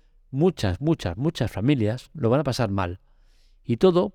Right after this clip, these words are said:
porque se decide ir a la huelga. Es por eso que estoy en contra de las huelgas, porque por defender lo tuyo, estás fastidiando el de muchos otros. Y ya entiendo que la huelga se usa como método de presión para conseguir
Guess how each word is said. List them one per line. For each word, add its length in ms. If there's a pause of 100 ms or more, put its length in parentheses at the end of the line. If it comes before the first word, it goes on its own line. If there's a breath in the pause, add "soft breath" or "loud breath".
(140)
porque 480
se 160
decide 400
ir 80
a 60
la 60
huelga. 360 (320)
Es 160
por 160
eso 200
que 60
estoy 200
en 80
contra 240
de 80
las 120
huelgas, 440
porque 420 (400)
por 160
defender 380
lo 100
tuyo, 380 (360)
estás 280
fastidiando 480
el 60
de 100
muchos 360
otros. 420 (680)
Y 140
ya 100
entiendo 400
que 120
la 80
huelga 440 (220)
se 260
usa 220
como 220
método 300
de 100
presión 520 (420)
para 180
conseguir 580